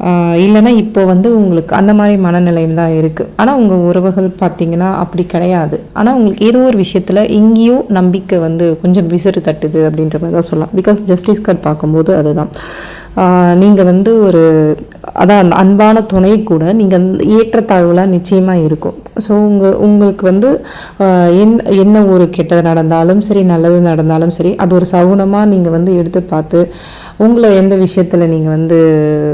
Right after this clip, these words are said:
எப்படி மாத்திக்கணும் அப்படின்றது வந்து உங்க பார்ட்னர் மேலேயே உங்களுக்கு வந்து அந்த சிந்தனை அதிகமா வெ-, வைக்க தோணும். ஏன்னா, அந்த மாதிரி எனர்ஜி தான் காட்டுது. அப்ப என்ன ஆகும்னா, இங்க தேவையில்லாத ஒரு டே ட்ரீம் உங்களுக்குள்ள போயிட்டே இருக்கும். ஆ, எது நடந்தாலும் சரி, உங்க பார்ட்னரை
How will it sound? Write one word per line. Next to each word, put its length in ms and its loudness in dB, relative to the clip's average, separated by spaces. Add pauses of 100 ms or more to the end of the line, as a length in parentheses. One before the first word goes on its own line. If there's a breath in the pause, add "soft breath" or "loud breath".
(800)
எப்படி 300 4
மாத்திக்கணும் 600 0
அப்படின்றது 400 0
வந்து 220 0
உங்க 240 0
பார்ட்னர் 380 0
மேலேயே 260 0
உங்களுக்கு 360 0
வந்து 200 -2
அந்த 180 -2
சிந்தனை 360 0
அதிகமா 460 0
வெ-, 180 -4 (120)
வைக்க 280 0
தோணும். 340 -4 (640 loud breath)
ஏன்னா, 120 4
அந்த 260 4
மாதிரி 240 2
எனர்ஜி 400 2
தான் 180 0
காட்டுது. 360 -4
அப்ப 200 -2
என்ன 380 2
ஆகும்னா, 260 2
இங்க 240 2
தேவையில்லாத 800 2
ஒரு 300 0
டே 180 4
ட்ரீம் 380 0
உங்களுக்குள்ள 560 0
போயிட்டே 420 0
இருக்கும். 380 0 (640 loud breath)
ஆ, 420 0
எது 360 4
நடந்தாலும் 560 2
சரி, 400 0
உங்க 240 0
பார்ட்னரை 380 0